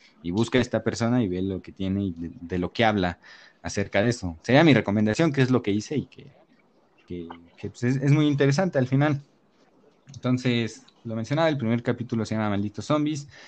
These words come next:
el entrevistado es Drew Spin-, Drew Pinsky, eh, y en general, pues, habla de no satanizar las drogas. Eh, de hecho,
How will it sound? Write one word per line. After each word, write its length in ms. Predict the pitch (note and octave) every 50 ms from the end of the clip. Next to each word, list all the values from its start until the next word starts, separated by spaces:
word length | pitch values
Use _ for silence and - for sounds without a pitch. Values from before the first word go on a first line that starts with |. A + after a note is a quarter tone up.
| - - - _ -
el 240 | - G2+ G2 G2 G2
entrevistado 460 | G2 F#2 G#2 G2+ G2+ - - A#2 A#2
es 120 | A2 G#2 A2 A#2
Drew 160 | A#2+ A#2+ A#2+ A#2
Spin-, 500 | A2 - - - - D3+ D#3 C#3+ C#3+ -
Drew 400 | - B2 G#2+ A#2+ B2+ C3+ C3+ C3+ - _
Pinsky, 600 | - D3+ D#3+ E3 C#3+ C#3+ - - - F3 F3 F3+ - _ _ _ _ _ _ - - - - - -
eh, 500 | G2+ G#2+ G#2+ G#2 G#2 G2+ G2 G2 G2+ - -
y 120 | C3+ C3
en 60 | C3 B2+
general, 600 | C3+ C#3+ C#3+ D3 D#3+ D#3+ D#3+ D#3+ D#3+ D#3+ D3+ C#3 - _ - - - - -
pues, 200 | A#2+ A2+ A2+ -
habla 200 | A#2+ B2 B2+ A#2+
de 120 | A2+ G#2 G2+
no 140 | G#2 A2
satanizar 600 | G#2+ - A#2 F#2+ - F2 F2+ F2 - A2 G2+ F#2
las 160 | F#2+ D#2+ D#2 -
drogas. 440 | G2 F#2 D#2 - - - - - _ _ _ _ _ _ _ _ _ -
Eh, 720 | F2+ F2 F2 F2 F2 F2 E2+ E2 E2 D#2+ E2 E2 D#2+ D#2+ D#2+ E2 D#2+ _ _ _ _ _ _ _ _ _ _ _ _ _ _ _ _ _ -
de 140 | A#2 A2+ A#2+
hecho, 720 | A#2+ - C3+ B2+ A#2 G#2 F#2+ F2+ F2 D#2+ - - - -